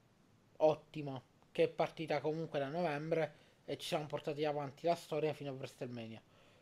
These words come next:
Quindi è stato... la storia è stata ottima. Eh, il fatto di avere un McMahon sempre così in alto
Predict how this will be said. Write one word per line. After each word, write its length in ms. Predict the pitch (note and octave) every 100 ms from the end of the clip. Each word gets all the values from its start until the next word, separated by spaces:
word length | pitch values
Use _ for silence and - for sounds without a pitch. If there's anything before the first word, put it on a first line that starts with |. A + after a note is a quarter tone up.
| - _ -
Quindi 1300 | - D#3 C#3 C3 B2 B2 B2 A#2+ A#2+ A#2+ A#2 A#2 A2+
è 60 | C#3+
stato... 1300 | - - D3 D3+ D3 C#3 C#3 C#3 C#3 C3+ C3+ C3 B2
la 100 | D3+
storia 280 | - B3 A#3
è 20 |
stata 320 | - E3+ D#3
ottima. 500 | C#3 A#2+ - B2+ A#2 - - - - - -
Eh, 280 | - C3+ C3+
il 80 | C#3
fatto 580 | - - F#3+ F#3 - F#3+
di 120 | E3+
avere 320 | E3+ E3 F3
un 180 | E3+ E3+
McMahon 720 | E3+ E3+ - E3+ E3+ D#3+ D#3+
sempre 840 | C#3 - E3+ E3 - - E3 D#3 - -
così 600 | E3 E3 F3 E3+ E3+ E3
in 120 | D#3+
alto 1080 | D3+ D#3 - - - D#3 D3 C#3+ C#3+ C#3